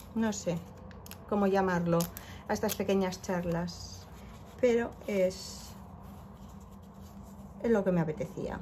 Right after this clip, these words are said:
contaros un poquito más que, que hacer otra cosa. Además, tengo mi momento de creatividad, tengo mi momento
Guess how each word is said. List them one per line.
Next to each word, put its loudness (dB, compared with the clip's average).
contaros 2
un 0
poquito 4
más 2
que, 2
que -2
hacer 0
otra -4
cosa. 2
Además, 4
tengo 8
mi 8
momento 6
de 2
creatividad, -2
tengo 6
mi 6
momento 4